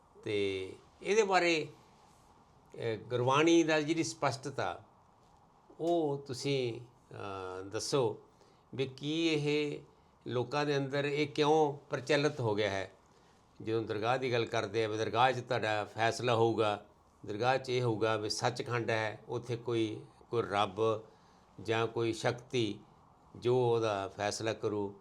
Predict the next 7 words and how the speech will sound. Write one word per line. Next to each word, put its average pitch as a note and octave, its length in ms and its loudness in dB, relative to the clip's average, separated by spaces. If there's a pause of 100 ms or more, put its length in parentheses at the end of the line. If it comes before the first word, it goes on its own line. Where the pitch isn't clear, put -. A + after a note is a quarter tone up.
(880)
ਅਹ, F2 680 -14 (600)
ਜੋ A2+ 320 0 (500)
ਮਨੁੱਖ C3+ 400 -2
ਦੇ A#2+ 420 2
ਕੀਤੇ C#3 300 2
ਕਰਮਾਂ B2 380 4
ਦਾ, G#2+ 240 0